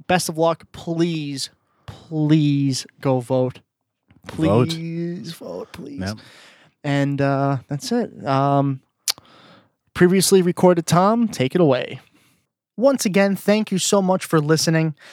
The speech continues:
Speaker 1: As always, you can find us on Spreaker dot com forward slash Dumbledore Pod. We're also available on iTunes. Just look up Dumb All Over Pod. We are on all the social medias,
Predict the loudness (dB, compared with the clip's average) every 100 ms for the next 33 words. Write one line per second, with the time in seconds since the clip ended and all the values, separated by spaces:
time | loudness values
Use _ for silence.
0 | -14 -4 0 2 2 2 0 -4 -2 -4
1 | -2 0 0 0 -2 -6 -8 -6 -4 -4
2 | -8 -2 -2 0 -2 -2 -6 -4 0 0
3 | 0 0 0 0 -2 -2 -2 0 -2 -4
4 | -2 0 0 -4 _ _ -20 -10 0 2
5 | 4 0 2 2 2 2 0 2 -2 -2
6 | -6 -4 -2 -2 0 0 0 -2 -8 -14
7 | -20 -20 _ -2 0 2 0 -2 0 0
8 | 0 -2 -4 -4 -2 -2 -4 _ _ _
9 | 2 4 4 0 -2 2 2 4 2 2
10 | 2 2 2 0 -2